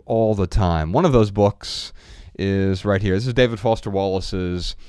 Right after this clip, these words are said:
first essay collection. It's called A Supposedly Fun Thing I'll Never Do Again. Holding this up for the cameras on YouTube. And I think it's a masterpiece of a book. Essays and arguments, especially the experiential essays that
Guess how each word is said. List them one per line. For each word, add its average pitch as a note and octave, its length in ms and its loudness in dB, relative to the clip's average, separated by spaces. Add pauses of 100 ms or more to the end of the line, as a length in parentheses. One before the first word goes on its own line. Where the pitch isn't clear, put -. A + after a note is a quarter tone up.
(140)
first - 280 0
essay G#2 280 2
collection. F2+ 500 -2
It's G2 100 -4
called B2+ 220 2
A G2+ 40 0
Supposedly B2 680 0
Fun A2 360 -2
Thing F#2+ 420 -2
I'll F2+ 180 -4
Never F2+ 520 -2
Do E2 520 -2 (380)
Again. D2 640 -6 (460)
Holding E2 260 -4
this E2 200 -2
up D#2+ 140 -2
for E2+ 120 -4
the D#2 80 -6
cameras E2+ 480 0
on D#2+ 260 0 (380)
YouTube. F#2 520 0 (320)
And G#2 520 2
I A#2+ 100 2
think B2 200 2
it's - 80 -2
a A2 40 0
masterpiece G#2+ 600 2
of F2 100 -4
a E2+ 60 -2
book. A#2 240 0 (800)
Essays G#2+ 480 4
and G2+ 80 0
arguments, A2+ 540 2
especially G#2+ 540 0
the F#2 120 0
experiential G2 720 0
essays F2+ 500 0
that E2+ 220 -2